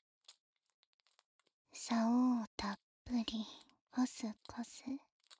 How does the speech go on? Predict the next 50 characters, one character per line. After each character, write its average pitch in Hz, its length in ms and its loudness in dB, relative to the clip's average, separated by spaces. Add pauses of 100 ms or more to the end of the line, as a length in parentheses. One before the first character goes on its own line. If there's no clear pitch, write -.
(640)
お 233 100 2
ち 240 260 4
ん 254 180 8
ち 214 180 0
ん 190 120 -4
の 170 120 -6
先 - 440 -6
っ - 20 -4 (240)
ぽ 214 100 -4
も、 208 340 -4 (380)
ス - 200 -4
リ 233 180 -2
ス - 220 -8
リ。 233 240 -4 (1400)
お 247 60 6
っ 247 40 4 (200)
と、 - 140 -6 (1600)
口 - 320 6
が 262 160 10
油 233 200 6
断 247 300 8
し - 80 0
て 262 140 6
ま 254 140 10
す - 180 -2
よ。 214 240 -4 (1700)
い 277 120 12
く 277 160 4
ら 226 160 4
気 - 160 -4
持 202 160 2
ち 226 240 2
よ 226 120 4
く - 120 -10
て - 160 -4
も、 196 220 -4 (360)
お 226 120 4
し - 140 0
ゃ 277 40 10
ぶ 277 140 8
り 226 160 2
外 220 320 -2
さ 262 160 6
な 269 160 12
い 277 80 10
で 262 80 4
く - 100 -10
だ 202 100 -4
さ - 260 -4
い。 254 100 -4